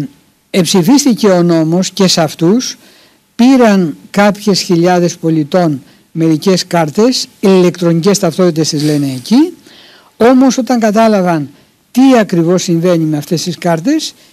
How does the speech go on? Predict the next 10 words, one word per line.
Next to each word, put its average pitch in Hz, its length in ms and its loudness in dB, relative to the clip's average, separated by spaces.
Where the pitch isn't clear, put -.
τις - 220 -2
επέστρεψαν 180 640 -2
πίσω, 156 340 -2
ε, 170 280 -2
απέτησαν 202 1300 0
από 185 240 -4
την 170 100 -8
κυβέρνησή 180 540 0
τους 185 180 0
να 165 360 -2